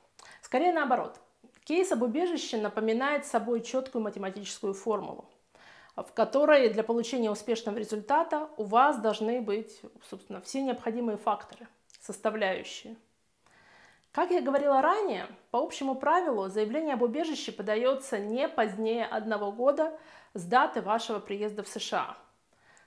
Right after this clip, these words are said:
Существуют, впрочем, некоторые исключения, о которых мы сейчас поговорим. Что же это за исключения?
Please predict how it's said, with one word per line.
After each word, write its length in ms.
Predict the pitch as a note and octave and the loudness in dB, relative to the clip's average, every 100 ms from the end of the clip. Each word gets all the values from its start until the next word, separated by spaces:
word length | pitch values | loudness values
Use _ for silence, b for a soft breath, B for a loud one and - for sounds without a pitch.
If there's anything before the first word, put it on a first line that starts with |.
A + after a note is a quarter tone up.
| _ - | _ -10
Существуют, 640 | G3 G#3+ - C#4+ G#4+ G#4+ | -6 -6 -4 0 2 2
впрочем, 520 | - A#3 F3+ - - - | 2 2 2 -2 -12 -14
некоторые 520 | D3+ F#3+ - C#4+ E4+ | -12 -12 -6 -4 -2
исключения, 600 | F4 A4+ A4+ B3+ F#3+ E3 | 0 0 2 -2 -4 -6
о 40 | - | -12
которых 340 | - G3+ A#3+ | -10 -8 -6
мы 100 | D4 | -6
сейчас 400 | D4+ B3 F#3 G#3 | -8 -8 -8 -10
поговорим. 600 | - G#3+ G3 F3+ - - - _ _ _ b b - | -8 -6 -4 -4 -8 -14 -20 _ _ _ b b -16
Что 220 | - A3 | -6 -6
же 80 | B3 | -4
это 120 | A3+ | -4
за 120 | A3 | -4
исключения? 600 | A3 G#3 - G3 - | -4 -10 -10 -10 -12